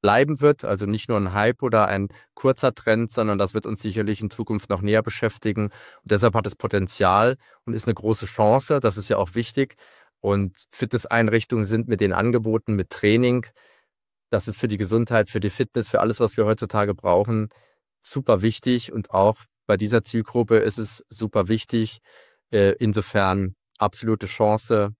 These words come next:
Man muss entsprechend damit dann verantwortungsvoll umgehen und sich Gedanken machen und vor allen Dingen halt auch die Kompetenzen aneignen, die Kunden adäquat betreuen zu können. Das ist, hat Aline ja schon gesagt, das ist super wichtig und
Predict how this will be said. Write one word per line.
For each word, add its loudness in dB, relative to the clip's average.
Man 2
muss -2
entsprechend 0
damit 2
dann 0
verantwortungsvoll -4
umgehen 0
und -4
sich -14
Gedanken 0
machen 2
und -4
vor -2
allen 0
Dingen 2
halt 2
auch 2
die -10
Kompetenzen -2
aneignen, 0
die 0
Kunden 2
adäquat 2
betreuen 0
zu -4
können. -2
Das -2
ist, -14
hat -4
Aline 0
ja 2
schon -2
gesagt, 0
das -2
ist -14
super -2
wichtig -2
und -6